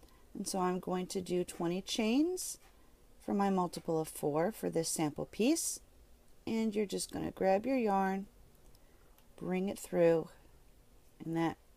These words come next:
gets you your chains. Make sure when you're counting that you do not count the one that is on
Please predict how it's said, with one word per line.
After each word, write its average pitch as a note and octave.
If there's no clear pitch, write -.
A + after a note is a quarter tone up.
gets -
you F3+
your E3+
chains. -
Make E3+
sure G#3
when B3
you're D4+
counting G3+
that -
you A3
do A3
not A3
count G3
the G3
one F3
that E3+
is E3+
on F3